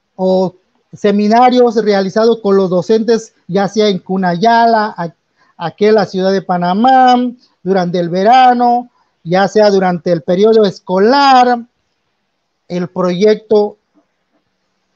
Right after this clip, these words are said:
trabajó para la capacitación de los docentes. ¿Vitos? De Cudina, we, Dakar Mardo, we, Birriginedi.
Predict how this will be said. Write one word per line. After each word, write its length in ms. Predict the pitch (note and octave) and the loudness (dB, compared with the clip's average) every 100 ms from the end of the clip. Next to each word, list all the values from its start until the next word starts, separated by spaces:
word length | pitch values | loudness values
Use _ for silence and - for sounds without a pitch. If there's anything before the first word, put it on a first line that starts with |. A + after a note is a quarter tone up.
| _ _ _ _ _ | _ _ _ _ _
trabajó 800 | G3 F#3 F3+ E3 G#3+ A3 A3+ A3+ _ _ _ _ _ _ - | -2 0 0 -2 2 2 2 -4 _ _ _ _ _ _ 0
para 420 | A3+ A#3+ A#3 A3+ | 4 4 4 2
la 180 | F#3 F3 | -4 -4
capacitación 880 | F#3 - E3 F3 - E3 - F#3+ | -6 -6 -8 -8 -8 -8 -4 -4
de 100 | F3+ | -2
los 140 | F3 E3+ | -2 -2
docentes. 800 | D#3+ - C3+ A#2+ - A#2+ - _ _ _ _ _ _ _ _ | -4 -6 -12 -12 -18 -20 -20 _ _ _ _ _ _ _ _
¿Vitos? 560 | C#3+ G3+ - A#2+ - _ _ _ _ _ | -8 -8 -8 -20 -20 _ _ _ _ _
De 120 | E3 D#3+ | -12 -4
Cudina, 560 | A3 B3+ B3+ B3 A#3+ _ _ _ _ - | 0 2 4 2 -2 _ _ _ _ -6
we, 460 | F3+ B3+ C4+ A#3+ - | 2 4 4 2 0
Dakar 380 | F#3+ A3+ A#3+ B3 | -4 0 0 2
Mardo, 300 | A3 G3+ G3+ | 0 0 -2
we, 220 | F#3+ F#3 | -2 -2
Birriginedi. 680 | G3 A#3+ A#3+ B3+ G3+ C3+ | 0 0 0 0 0 -4